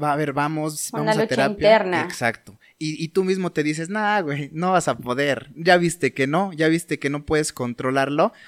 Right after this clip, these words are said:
Speaker 1: ¿Qué te hace pensar que el terapeuta te va a ayudar, no? Entonces
Speaker 2: Maldita sea, la
Speaker 1: Sí.
Speaker 2: mente es tan espantosa a veces.
Speaker 1: E-, es que sí,
Speaker 2: O
Speaker 1: eh.
Speaker 2: sea, hay momentos, hay momentos en los que yo creo esto.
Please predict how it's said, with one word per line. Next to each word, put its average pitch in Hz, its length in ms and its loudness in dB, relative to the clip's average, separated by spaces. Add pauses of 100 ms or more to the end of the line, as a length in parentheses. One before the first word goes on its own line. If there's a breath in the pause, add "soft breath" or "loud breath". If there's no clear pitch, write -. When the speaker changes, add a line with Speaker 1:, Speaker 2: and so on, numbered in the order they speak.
(220 soft breath)
Speaker 1:
¿Qué 196 100 0
te 208 140 0
hace 196 180 2
pensar 147 440 -2
que 165 100 -2
el 143 80 -6
terapeuta 135 580 -2
te 120 100 -2
va 120 100 2
a 123 40 4
ayudar, 104 460 -2
no? 98 200 -10 (380 loud breath)
Entonces 247 400 4
Speaker 2:
Maldita 285 280 2 (180)
sea, 302 260 12
la 320 140 12
Speaker 1:
Sí. 269 80 8
Speaker 2:
mente 285 240 6
es - 160 -8
tan 302 180 8
espantosa 247 840 6
a 339 60 8
veces. 254 720 2 (180)
Speaker 1:
E-, - 300 -18
es 175 120 -6
que 185 140 -6
sí, 147 220 -4
Speaker 2:
O 226 80 -2
Speaker 1:
eh. - 60 0
Speaker 2:
sea, 247 300 6
hay 294 200 10
momentos, 311 540 8 (500)
hay 285 100 4
momentos 311 480 6
en 233 100 0
los 214 140 -2
que 214 160 -4
yo 233 140 2
creo 226 240 2
esto. 185 400 -6